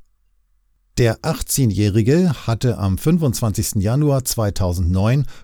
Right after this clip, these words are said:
kurz nach ein Uhr einen Freund abgesetzt und wollte ein Feuerwehrfest in Eberstadt besuchen. Gegen zwei Uhr entdeckten Autofahrer den brennenden Wagen auf einem Waldparkplatz. C verbrannte.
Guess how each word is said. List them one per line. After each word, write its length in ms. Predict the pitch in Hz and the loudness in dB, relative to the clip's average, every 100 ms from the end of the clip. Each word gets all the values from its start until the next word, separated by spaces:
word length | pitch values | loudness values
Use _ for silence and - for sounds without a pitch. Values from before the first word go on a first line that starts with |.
| - | -4
kurz 360 | 160 175 - | 0 2 2
nach 160 | 131 - | -2 -2
ein 280 | 117 123 127 | 0 0 2
Uhr 280 | 120 120 | 2 0
einen 220 | 113 117 113 | 0 -2 -2
Freund 460 | - 120 113 - | -4 0 0 0
abgesetzt 680 | 87 - 101 78 95 - - | -6 -4 -2 0 -2 -2 -6
und 220 | 85 80 | -4 -4
wollte 240 | 98 95 - | -2 -2 -2
ein 160 | 87 | -4
Feuerwehrfest 920 | - 120 120 90 90 - - 101 - - | -4 -2 0 0 -2 -2 -2 -2 -4 -4
in 220 | 110 120 | -4 -2
Eberstadt 580 | - 92 82 - - - | -2 -2 -2 -2 -4 -2
besuchen. 480 | 85 98 82 90 76 - _ _ _ _ _ _ _ _ _ _ - | -2 -2 -2 -4 -6 -12 _ _ _ _ _ _ _ _ _ _ -4
Gegen 300 | 143 139 135 | 0 2 0
zwei 340 | - 156 175 | 0 2 2
Uhr 260 | 156 156 151 | 2 0 0
entdeckten 480 | 123 123 127 - 127 | 0 -2 -4 -4 -4
Autofahrer 680 | 113 135 139 - 131 120 117 | -2 -2 -2 0 0 0 0
den 220 | 104 90 | 0 -2
brennenden 540 | 87 107 110 107 113 | 0 0 0 0 0
Wagen 300 | 101 90 98 | 0 0 -2
auf 140 | 95 90 | -4 -4
einem 220 | 107 104 | -4 -2
Waldparkplatz. 960 | 101 85 - 80 71 - 78 - - - _ _ _ _ _ _ _ | -2 -2 -4 -4 -4 -2 -2 -4 -10 -12 _ _ _ _ _ _ _
C 360 | - 127 107 120 - | -2 0 0 -2 -4
verbrannte. 720 | 123 110 117 101 71 71 | -4 -2 -2 -2 -2 -4